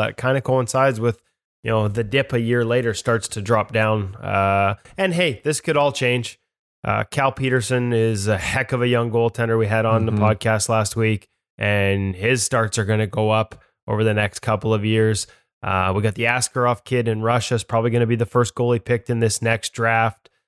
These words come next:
Speaker 1: Uh, Pavel Francouz has obviously had a great start at the age of twenty-nine to his pro career. He'll eat up a few more. So, yeah, I'm not, I'm not declaring the, the death of full right goalies or this is a trend that will last forever, uh, by any stretch, but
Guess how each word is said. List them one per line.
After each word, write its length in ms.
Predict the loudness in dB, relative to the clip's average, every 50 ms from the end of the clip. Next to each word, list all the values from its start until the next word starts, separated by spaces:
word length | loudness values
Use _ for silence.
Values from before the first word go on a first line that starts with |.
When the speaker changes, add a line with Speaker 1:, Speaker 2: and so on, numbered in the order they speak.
| _ _ _ _
Speaker 1:
Uh, 320 | -6 -4 -4 -2 -2 -4
Pavel 420 | -4 -6 -6 -4 -2 0 0 -2 -4
Francouz 760 | -2 -2 -2 -2 0 -2 -2 -2 0 0 0 2 0 0 -2
has 140 | -2 0
obviously 600 | 2 4 4 4 2 0 -2 -2 -2 0 0 0
had 180 | 0 0 0 0
a 60 | 0
great 340 | -2 -2 0 0 0 0 -4
start 240 | -2 0 0 2 2
at 80 | 0 -2
the 120 | -2 -2
age 140 | -2 0 -2
of 60 | -4 -4
twenty-nine 480 | -2 -2 0 0 0 0 0 0 0 0
to 80 | 0
his 200 | 0 0 0 -2
pro 240 | -2 _ 0 0 0
career. 320 | 0 -2 -2 0 0 0
He'll 240 | 0 0 2 2 2
eat 140 | 2 0 0
up 160 | -2 -2 -2
a 60 | -6
few 220 | -6 -2 -2 -2 -2
more. 260 | 0 -2 0 0 0
So, 240 | 0 0 -2 -2 -4 -6 -14 -20 -20 _ _ _
yeah, 140 | -4 -2 -2
I'm 140 | 0 0 0
not, 260 | 0 0 -2 -2 -4
I'm 120 | -2 0
not 200 | 0 0 0 0
declaring 580 | -2 -4 -2 -2 0 0 2 2 0 0 -2 -2
the, 260 | 0 0 0 0 -2 -2
the 100 | -4 -4
death 320 | -2 0 0 0 0 -2
of 140 | -4 -6 -4
full 220 | -2 -2 0 0
right 240 | 2 2 0 0 -2 -2
goalies 480 | -2 0 0 2 2 0 0 0 0
or 160 | -2 -2 -4
this 220 | -4 0 0 0 2
is 60 | 2
a 40 | -2
trend 360 | -2 0 0 0 0 2 2
that 60 | 0 0
will 120 | 0 0 0
last 280 | 2 2 2 0 -2 -4
forever, 560 | -2 0 2 2 2 2 2 0 0 0 -4 _ _ _ _ _ _ _
uh, 160 | -2 -2 -2
by 240 | 0 2 2 2 4
any 240 | 2 2 2 0 -2
stretch, 560 | -4 -4 -2 0 2 2 0 -2 -6 -10 -10 _ _ _ _ _ _ _
but 320 | -2 0 0 0 0 -2